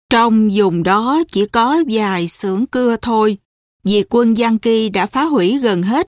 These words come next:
các xưởng cưa máy, nên mỗi xưởng cưa là một kho vàng.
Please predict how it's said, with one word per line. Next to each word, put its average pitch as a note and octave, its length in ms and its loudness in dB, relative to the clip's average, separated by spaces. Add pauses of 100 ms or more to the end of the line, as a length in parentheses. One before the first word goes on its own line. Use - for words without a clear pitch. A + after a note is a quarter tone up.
các D#4+ 180 -2
xưởng F#3+ 340 0
cưa G#3+ 380 0
máy, G#3 380 -2 (540)
nên A#3+ 200 2
mỗi G#3+ 240 2
xưởng G#3+ 280 -2
cưa A#3 180 0
là G3 120 0
một E3+ 300 -4
kho A3+ 320 0
vàng. F3+ 500 -2